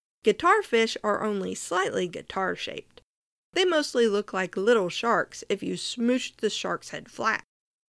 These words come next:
The fiddler ray has a rounder flattened head than a guitar fish.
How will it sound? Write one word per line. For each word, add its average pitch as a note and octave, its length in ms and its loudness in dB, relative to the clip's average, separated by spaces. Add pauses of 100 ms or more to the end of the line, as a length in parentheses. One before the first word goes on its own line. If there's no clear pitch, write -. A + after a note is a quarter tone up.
(140)
The G#3 100 4
fiddler F#3+ 480 0
ray A#3+ 440 2
has G#3 260 -2
a F3+ 80 -2
rounder G#3 500 2
flattened F3 480 -6
head E3+ 300 -8
than F3+ 120 -6
a D3+ 60 -8
guitar G#3 480 -4
fish. - 460 -10